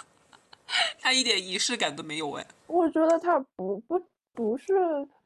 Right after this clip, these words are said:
Speaker 2: 我不知道他是不是对浪漫过敏，但是我觉得他这个结婚的态度就不端正，你知道吗？谁结婚这个态度啊？而且你知道他们两个认识也是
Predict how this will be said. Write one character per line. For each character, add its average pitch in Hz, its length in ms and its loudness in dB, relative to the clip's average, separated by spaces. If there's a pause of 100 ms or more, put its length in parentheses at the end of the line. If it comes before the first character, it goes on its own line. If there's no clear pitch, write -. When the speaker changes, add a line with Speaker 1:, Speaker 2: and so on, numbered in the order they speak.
(220)
Speaker 2:
我 254 120 2
不 359 100 0
知 349 80 -2
道 349 220 6
他 311 160 0
是 269 100 -2
不 247 80 0
是 240 60 4
对 233 180 6
浪 240 140 2
漫 226 200 0
过 226 80 2
敏， 202 160 0
但 285 120 0
是 - 80 -2
我 269 120 4
觉 208 80 0
得 208 60 2
他 302 100 -4
这 311 160 -2
个 349 80 -8
结 196 160 0
婚 277 140 -6
的 277 80 -4
态 - 140 -14 (160)
度 269 100 2
就 294 80 -6
不 311 120 -6
端 262 380 4
正， 277 240 0
你 196 40 -2
知 190 60 -2
道 202 100 -2
吗？ 180 160 -4 (340)
谁 226 540 0
结 240 180 2
婚 302 240 -4
这 392 240 4
个 302 80 2
态 269 220 -2
度 233 80 -2
啊？ 202 100 2 (320)
而 294 120 2
且 330 100 -2
你 233 140 -2
知 233 60 -4
道 277 100 0
他 277 180 -6
们 294 120 -4
两 214 160 -2
个 220 160 -4
认 320 360 -2
识 226 240 0
也 190 160 2
是 220 400 2